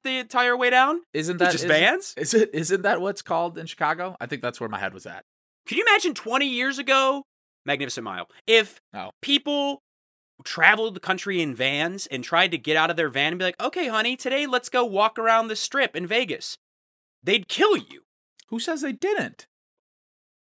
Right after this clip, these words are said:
Speaker 2: Twenty
Speaker 1: I'm
Speaker 2: years
Speaker 1: saying
Speaker 2: ago is not that long. Twenty years ago was, like, two thousand one.
Speaker 1: They'd kill you. Yeah, they'd kill you. They'd be like, um, "There's homeless people coming into the Strip in droves. They're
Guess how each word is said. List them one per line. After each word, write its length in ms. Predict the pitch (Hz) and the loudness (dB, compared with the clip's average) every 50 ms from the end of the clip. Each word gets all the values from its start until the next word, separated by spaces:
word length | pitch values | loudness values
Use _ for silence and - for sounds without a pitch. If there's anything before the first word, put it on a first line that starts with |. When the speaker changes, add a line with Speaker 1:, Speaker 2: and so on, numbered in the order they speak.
| _ - | _ -6
Speaker 2:
Twenty 260 | - 170 220 269 294 | 0 2 4 4 4
Speaker 1:
I'm 60 | 254 | 4
Speaker 2:
years 120 | 294 277 | 4 4
Speaker 1:
saying 40 | 226 | 2
Speaker 2:
ago 80 | 160 147 | 0 0
is 60 | 135 139 | 0 2
not 100 | 151 147 | 0 0
that 140 | 131 113 101 | 0 -2 -2
long. 180 | 113 107 92 - | -2 -4 -4 -6
Twenty 160 | - 220 233 240 | -8 -8 -8 -8
years 100 | 214 180 | -8 -6
ago 120 | 165 170 | -6 -6
was, 100 | 143 127 | -6 -6
like, 140 | 127 - _ - | -8 -10 _ -14
two 160 | - - 196 | -14 -12 -10
thousand 460 | - 196 165 160 139 156 139 120 113 | -8 -6 -6 -6 -8 -10 -14 -14 -12
one. 180 | 135 170 - - - _ _ _ _ _ _ _ _ _ | -12 -12 -12 -14 -16 _ _ _ _ _ _ _ _ _
Speaker 1:
They'd 180 | - 220 220 - | 0 0 2 0
kill 300 | - - - 427 466 480 | 0 2 4 4 6 6
you. 240 | 403 269 135 113 - - _ - | 4 2 -2 -8 -12 -14 _ 2
Yeah, 220 | 381 466 - - - - _ _ _ _ - | 6 6 6 6 4 0 _ _ _ _ -2
they'd 220 | 240 269 277 226 - | -2 -2 -2 -2 -6
kill 340 | - - - 453 508 480 | -8 -4 -2 0 0 0
you. 200 | 359 135 104 - - | 0 -2 -4 -6 -4
They'd 140 | - 208 208 | -4 -4 -2
be 80 | 233 240 | 4 6
like, 220 | 226 208 196 - _ _ _ _ _ - | 8 8 8 6 _ _ _ _ _ 4
um, 380 | 160 165 160 156 147 135 123 - _ _ _ _ - | 6 6 6 6 4 -2 -6 -10 _ _ _ _ -4
"There's 240 | 143 139 139 127 - | -2 -2 -2 -2 -6
homeless 540 | - - - 156 175 208 233 247 240 233 - | -10 -8 -2 -2 0 0 0 -2 -4 -4 -4
people 500 | - - 240 240 - 240 254 254 254 247 | -4 -4 -4 -4 -4 -4 -6 -6 -6 -8
coming 520 | - - 180 175 175 185 180 180 170 170 156 | -4 -2 -2 0 2 2 0 0 -2 -4 -4
into 480 | - 156 160 175 185 - - - 175 | -2 -2 -2 -2 -2 -6 -6 -6 -4
the 140 | 139 127 113 | -4 -4 -6
Strip 460 | - - - - 160 156 202 214 - - | -6 -6 -4 -2 0 0 0 0 -2 -4
in 200 | 147 139 123 110 | -4 -4 -4 -6
droves. 580 | 101 - 110 110 120 131 147 175 208 220 208 - | -10 -8 -6 -4 -2 0 0 0 -2 -4 -4 -6
They're 120 | 143 120 | -6 -6